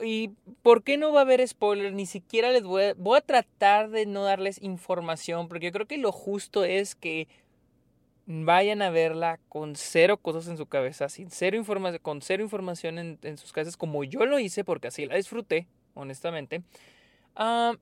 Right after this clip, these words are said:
la película es terror, thriller y ciencia ficción, ¿ok?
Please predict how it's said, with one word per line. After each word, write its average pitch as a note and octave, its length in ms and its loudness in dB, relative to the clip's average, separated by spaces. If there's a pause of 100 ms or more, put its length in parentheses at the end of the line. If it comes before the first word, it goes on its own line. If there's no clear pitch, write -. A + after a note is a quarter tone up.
(180)
la B3+ 220 -2
película F#4 1400 -4 (240)
es A3 720 -2
terror, E3+ 760 4 (540)
thriller B3 600 0
y D#3+ 140 -10
ciencia E3+ 600 -2
ficción, - 640 -10 (200)
¿ok? F3 340 -6